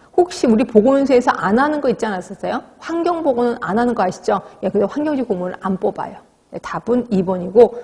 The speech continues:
의무직, 양무직, 전산직 다 뽑습니다. 답은 이 번이라고 보시면 돼서 보건소에서 하는 일이 아닌 거를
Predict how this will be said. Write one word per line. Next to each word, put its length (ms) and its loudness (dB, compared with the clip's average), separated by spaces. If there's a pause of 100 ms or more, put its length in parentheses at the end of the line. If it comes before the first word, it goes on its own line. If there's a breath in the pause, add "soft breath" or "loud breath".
(140 loud breath)
의무직, 720 2
양무직, 500 -2
전산직 480 -6
다 140 -12
뽑습니다. 600 -14 (120)
답은 540 -6 (120)
이 160 -6
번이라고 580 -8
보시면 320 -16
돼서 260 -6 (300 loud breath)
보건소에서 580 4
하는 340 -2
일이 220 -2
아닌 380 2
거를 500 0